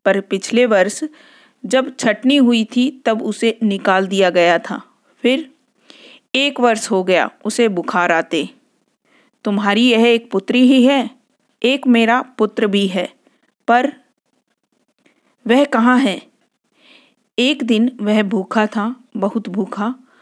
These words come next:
उसने एक अमीर आदमी की मोटर में से सेब चुरा लिया था। पुलिस वालों ने उसे जेल में डाल दिया।" "मैं तुम्हारे घर चलूं?" "पर तुम हो कौन?"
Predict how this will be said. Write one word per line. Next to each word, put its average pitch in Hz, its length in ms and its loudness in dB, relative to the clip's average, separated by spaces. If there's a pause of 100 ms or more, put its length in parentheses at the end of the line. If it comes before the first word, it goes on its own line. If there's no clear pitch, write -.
(240)
उसने 302 320 0
एक 254 380 -2 (140)
अमीर 214 420 0
आदमी 196 400 0
की 220 180 -2
मोटर 190 380 -2
में 208 160 -2
से 196 340 -2
सेब 196 320 0
चुरा 185 320 -2
लिया 175 300 -2
था। - 220 -14 (1120)
पुलिस 294 300 2
वालों 262 300 2
ने 262 340 2
उसे 240 420 -2
जेल 196 320 0
में 190 200 -4
डाल 170 220 0
दिया।" 170 280 -8 (1300)
"मैं 220 200 0
तुम्हारे 226 420 0
घर 208 220 0
चलूं?" 233 440 0 (1160)
"पर 294 120 2
तुम 330 240 -4
हो 294 300 2
कौन?" 247 460 0